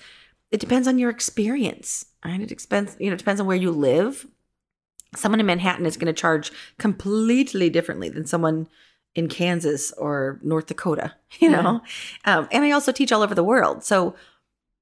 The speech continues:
Speaker 1: it's tricky. So I thought I'd talk about some of my, um, strategies for pricing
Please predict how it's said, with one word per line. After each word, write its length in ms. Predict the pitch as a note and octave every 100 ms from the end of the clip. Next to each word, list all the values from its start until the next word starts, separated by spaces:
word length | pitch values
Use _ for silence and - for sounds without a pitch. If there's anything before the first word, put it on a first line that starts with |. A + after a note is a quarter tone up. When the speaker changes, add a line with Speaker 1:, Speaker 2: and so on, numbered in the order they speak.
| -
Speaker 1:
it's 160 | A3+ -
tricky. 520 | D4+ D4+ D#3 - - _ - - -
So 160 | D4+
I 40 | D#4+
thought 180 | D#4 D#4+
I'd 120 | E4
talk 140 | C4
about 220 | B3 G#3 F#3+
some 160 | G3+
of 120 | G3 F#3
my, 380 | E3+ D#3+ D#3+ D#3
um, 440 | D#3 C#3 B2 F3 _ -
strategies 680 | - - D3 D3+ F#3+ C#4 C#4+
for 100 | D4+
pricing 460 | D4+ D4+ E4+ F#4